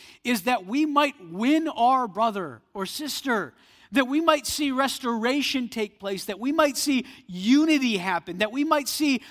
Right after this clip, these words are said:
restoration in the sight of God and in the body of Christ with one another.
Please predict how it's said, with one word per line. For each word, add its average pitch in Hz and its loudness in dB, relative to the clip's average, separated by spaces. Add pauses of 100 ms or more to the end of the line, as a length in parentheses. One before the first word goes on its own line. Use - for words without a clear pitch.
(140)
restoration 269 -2
in 240 -6
the 202 -4
sight 233 -4
of 175 -8
God 294 2
and 240 -6
in 233 -4
the 214 -4
body 214 -4
of 196 -8
Christ 196 -8 (560)
with 208 -4
one 180 -8
another. 135 -12